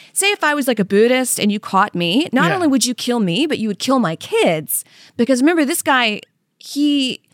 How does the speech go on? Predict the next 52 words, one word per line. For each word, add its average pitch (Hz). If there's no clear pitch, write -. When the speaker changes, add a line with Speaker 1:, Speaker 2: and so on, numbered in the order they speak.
Speaker 1:
he 330
led 311
a 285
whole 269
revolution 247
and 208
took -
this 220
thing 208
over, 226
so 208
he 311
knows 294
what 247
it's -
like. 226
Speaker 2:
He 180
knows 165
that 143
kids 151
grow 147
up 139
and 135
they 135
will 127
kill 123
him 120
in 120
Speaker 1:
They 196
Speaker 2:
the 185
future. 117
Yes. -
Speaker 1:
Oh, 208
yeah, 254
they 190
want 180
revenge. 196
Speaker 2:
So 262
he 202
was 254
an 220
atheist. 208
Speaker 1:
He 269
was 277
an 277
atheist. 254
It 226
was 208
a 196
very 214
atheist 240
regime. 208